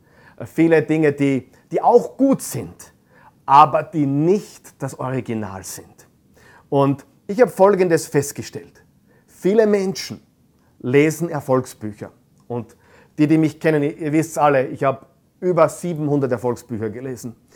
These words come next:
Ich kenne die Erfolgsliteratur sehr, sehr gut. Ich lese immer noch jede Woche Bücher. Also Erfolgsbücher sind Teil, neben meiner,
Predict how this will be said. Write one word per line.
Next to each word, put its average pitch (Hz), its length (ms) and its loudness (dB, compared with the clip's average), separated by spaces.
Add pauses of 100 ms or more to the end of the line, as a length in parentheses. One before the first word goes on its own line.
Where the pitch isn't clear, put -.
(180)
Ich 135 160 -12
kenne 147 320 2
die 131 140 -6
Erfolgsliteratur 123 1000 -6 (140)
sehr, 147 280 -4
sehr 123 180 -6
gut. - 360 -6 (400)
Ich 127 140 -10
lese 139 240 4
immer 156 200 0
noch 123 220 -2 (300)
jede 135 280 -2
Woche 127 360 -2 (240)
Bücher. 147 340 0 (380)
Also 135 200 0
Erfolgsbücher 151 800 2
sind 135 280 -2 (160)
Teil, 135 460 2 (200)
neben 139 420 2
meiner, 127 360 0